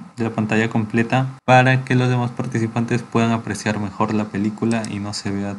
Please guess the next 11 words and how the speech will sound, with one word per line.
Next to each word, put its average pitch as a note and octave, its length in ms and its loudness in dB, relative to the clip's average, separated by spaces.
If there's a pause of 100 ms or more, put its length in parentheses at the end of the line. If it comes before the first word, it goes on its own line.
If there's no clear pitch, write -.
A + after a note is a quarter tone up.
(100)
tan, G#2 440 -6 (180)
eh, G#2 320 -4 (100)
robotizada, A#2 600 0
tan A2+ 220 2
lenta, B2 460 0
con G2+ 280 -4
lag. A#2+ 180 0 (1160)
Y G#2+ 260 -6
le G#2 80 2
dan F#2+ 160 0
compartir. F#2 560 -6